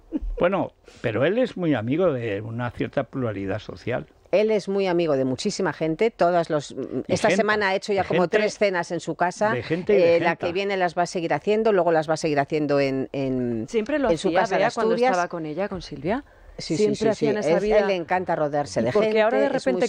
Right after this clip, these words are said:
Speaker 3: quiere que lo
Speaker 2: sociable.
Speaker 3: sepamos?
Speaker 2: No, no, no, él no
Speaker 3: Porque
Speaker 2: quiere,
Speaker 3: era
Speaker 2: no, escucha, él no quiere, maldita gracia le hace que yo haya contado eso.
Speaker 3: Sí.
Speaker 2: Sé que
Speaker 3: No,
Speaker 2: hay
Speaker 3: quiero
Speaker 2: un
Speaker 3: decir,
Speaker 2: cabreo
Speaker 3: es-,
Speaker 2: bastante gordo, por
Speaker 3: esa,
Speaker 2: otra parte.
Speaker 3: esa vida tan activa socialmente de la que no teníamos nada
Speaker 2: No,
Speaker 3: de
Speaker 2: no, no, pero es
Speaker 3: información.
Speaker 2: que él no quiere que se sepa nada. Bueno, sí se sabía, porque en la,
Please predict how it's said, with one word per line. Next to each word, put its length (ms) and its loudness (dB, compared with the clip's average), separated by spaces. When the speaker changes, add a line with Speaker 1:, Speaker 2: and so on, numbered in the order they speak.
Speaker 3:
quiere 160 4
que 60 0
lo 140 2
Speaker 2:
sociable. 120 -2
Speaker 3:
sepamos? 720 -8
Speaker 2:
No, 140 -2
no, 120 -4
no, 120 -6
él 80 -4
no 40 -4
Speaker 3:
Porque 180 0
Speaker 2:
quiere, 160 4
Speaker 3:
era 60 -2
Speaker 2:
no, 140 0
escucha, 460 -2
él 120 0
no 120 0
quiere, 180 -2
maldita 340 0
gracia 280 -2
le 80 0
hace 180 -2
que 140 -2
yo 40 2
haya 160 2
contado 360 0
eso. 280 -2
Speaker 3:
Sí. 140 -6
Speaker 2:
Sé 60 0
que 100 0
Speaker 3:
No, 80 4
Speaker 2:
hay 100 2
Speaker 3:
quiero 180 4
Speaker 2:
un 40 6
Speaker 3:
decir, 100 2
Speaker 2:
cabreo 200 2
Speaker 3:
es-, 20 0
Speaker 2:
bastante 320 0
gordo, 320 0
por 80 2
Speaker 3:
esa, 80 2
Speaker 2:
otra 160 2
parte. 320 -2
Speaker 3:
esa 220 -2
vida 300 2
tan 500 -4
activa 520 0
socialmente 680 -2
de 100 0
la 120 -2
que 260 0
no 140 0
teníamos 520 0
nada 240 0
Speaker 2:
No, 80 2
Speaker 3:
de 60 2
Speaker 2:
no, 100 2
no, 160 2
pero 160 2
es 80 -2
Speaker 3:
información. 280 2
Speaker 2:
que 100 4
él 120 4
no 100 4
quiere 260 0
que 80 -4
se 120 -8
sepa 280 0
nada. 120 0
Bueno, 220 -2
sí 160 -6
se 120 -4
sabía, 540 0
porque 200 -2
en 100 0
la, 180 0